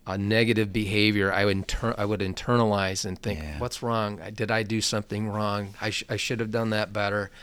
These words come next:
Speaker 1: I'm a
Speaker 2: Yeah.
Speaker 1: loser." You know, I, I didn't know how to
Speaker 2: Yeah.
Speaker 1: talk to myself very well back then.
Speaker 2: Right.
Speaker 1: Um, but this one was a big deal, a big, uh, big stress for me.
Speaker 2: Absolutely. So what do you do about it?
Speaker 1: Uh, I think this one is,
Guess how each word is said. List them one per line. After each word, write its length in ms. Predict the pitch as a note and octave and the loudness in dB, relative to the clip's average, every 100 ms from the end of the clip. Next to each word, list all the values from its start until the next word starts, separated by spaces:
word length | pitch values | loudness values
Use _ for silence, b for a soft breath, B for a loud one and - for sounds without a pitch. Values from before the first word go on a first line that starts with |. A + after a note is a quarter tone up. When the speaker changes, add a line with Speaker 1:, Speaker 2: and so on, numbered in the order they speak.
| B B B B | B B B B
Speaker 1:
I'm 180 | B2 A#2 | -2 2
a 40 | A#2+ | 2
Speaker 2:
Yeah. 60 | |
Speaker 1:
loser." 380 | A2 A2+ G#2+ G#2+ | 4 2 2 0
You 100 | G#2+ | 2
know, 80 | G#2+ | 0
I, 200 | A2 G#2+ | -2 -2
I 100 | G#2+ | 2
didn't 160 | C3+ D#3 | 6 6
know 60 | C3+ | 8
how 80 | |
to 60 | B2+ | 6
Speaker 2:
Yeah. 40 | - | 8
Speaker 1:
talk 240 | B2 A#2+ | 6 6
to 60 | A2 | 2
myself 380 | G#2+ - G#2+ | 2 2 0
very 180 | - G#2+ | 2 2
well 180 | G#2 G2+ | 2 0
back 260 | G2+ G#2 - | 0 -2 -4
then. 280 | G2+ G#2+ - B B | -6 -6 -6 B B
Speaker 2:
Right. 320 | - F2 D#2 - | -4 -4 -4 -2
Speaker 1:
Um, 300 | A2+ A2 G#2+ | 2 2 2
but 220 | A2 - | -2 6
this 220 | D#3 - | 6 8
one 160 | C#3+ B2+ | 4 4
was 120 | A2+ | 2
a 40 | |
big 200 | G#2+ A2 | 0 -2
deal, 240 | G2+ F#2+ G#2+ - - | 0 -2 -4 -12 -12
a 60 | A#2 | -2
big, 280 | G#2+ G#2 A2+ | 0 0 -2
uh, 240 | G2+ F#2+ | -2 2
big 180 | G#2 G#2 | 4 4
stress 260 | - G#2+ - | 2 0 -2
for 180 | G#2+ G2 | -6 -6
me. 180 | G#2 - - - | -8 -12 -16 -8
Speaker 2:
Absolutely. 400 | - F#2 - G#2+ | -6 -4 -4 -2
So 80 | - | 2
what 60 | G#2 | 2
do 60 | G2+ | 4
you 60 | |
do 100 | G#2+ | 4
about 200 | B2+ D#2 | 2 0
it? 60 | - B B B B - | -4 B B B B 4
Speaker 1:
Uh, 160 | A#2+ A#2+ | 6 6
I 100 | B2+ | 4
think 320 | - F3 E3+ | 4 2 2
this 280 | A#2+ C#3 - | 2 2 4
one 360 | D3+ D3 D3 C#3 | 4 4 4 0
is, 400 | - A2+ A2 G2+ | 0 0 2 -2